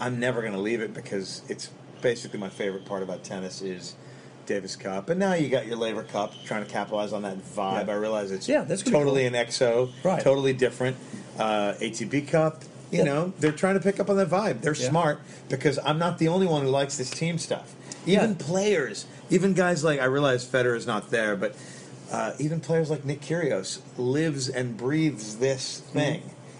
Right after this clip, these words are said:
Speaker 2: Yeah. Well,
Speaker 1: Yeah.
Speaker 2: they, they had the players sitting right behind the bench,
Speaker 1: Yeah.
Speaker 2: and they could talk to him as well. I
Speaker 1: So
Speaker 2: saw that
Speaker 1: cool.
Speaker 2: they had, they had about
Speaker 1: I'm
Speaker 2: four or
Speaker 1: in.
Speaker 2: five different, uh, yeah, the A T P Cup.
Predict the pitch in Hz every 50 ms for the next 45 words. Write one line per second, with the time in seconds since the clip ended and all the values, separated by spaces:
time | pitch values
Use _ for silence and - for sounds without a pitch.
0 | - - 214 269 214 - - - - - 151 180 190 208 202 170 165 196 202 165
1 | 151 135 170 170 175 156 - 170 123 131 143 156 151 - 143 123 135 151 156 156
2 | 151 131 127 123 143 165 165 143 135 131 - - - - 123 233 151 143 175 196
3 | 185 160 131 160 175 214 202 - - 139 135 135 131 127 147 180 202 165 95 -
4 | - - - - - - - - 131 - 170 165 160 165 165 127 107 95 - -
5 | - - - 151 180 175 151 147 160 175 165 156 156 - 139 147 160 175 147 120
6 | 165 156 151 139 135 - - - - - - 165 185 175 - 165 160 147 135 131
7 | 143 139 135 135 120 - - - - 254 254 185 175 170 185 180 202 185 - 196
8 | 170 - 190 185